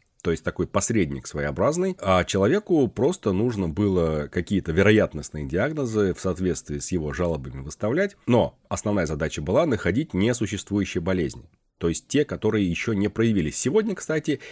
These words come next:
этим очень активно занимается так называемая превентология. Вот если когда-нибудь слышали превентивная медицина или превентология,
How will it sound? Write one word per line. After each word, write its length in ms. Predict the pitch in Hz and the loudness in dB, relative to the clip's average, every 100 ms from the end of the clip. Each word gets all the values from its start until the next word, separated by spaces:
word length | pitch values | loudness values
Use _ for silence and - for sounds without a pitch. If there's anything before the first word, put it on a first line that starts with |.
| - | -4
этим 320 | 135 139 113 | -2 0 0
очень 260 | 95 - 87 | -2 -2 -4
активно 320 | - 180 160 | -2 -2 0
занимается 600 | 98 98 92 120 139 123 | 2 2 4 2 2 -2
так 180 | - - | -4 -4
называемая 540 | 87 85 127 175 156 | -2 0 -2 -2 -2
превентология. 960 | 147 113 123 139 131 127 92 67 65 - _ _ | 0 2 2 0 -2 0 0 -2 -8 -12 _ _
Вот 160 | 92 | -2
если 160 | 101 101 | 0 0
когда-нибудь 400 | 95 92 92 92 | 2 2 2 2
слышали 360 | - 92 - 73 | 0 0 -2 -2
превентивная 720 | 113 107 110 98 95 76 73 | 4 4 4 2 0 -2 -4
медицина 540 | 76 98 - 202 220 | -2 0 0 0 0
или 160 | 110 82 | 0 -2
превентология, 880 | - 85 78 69 76 139 165 143 | -2 -4 -4 -4 -2 -2 0 -2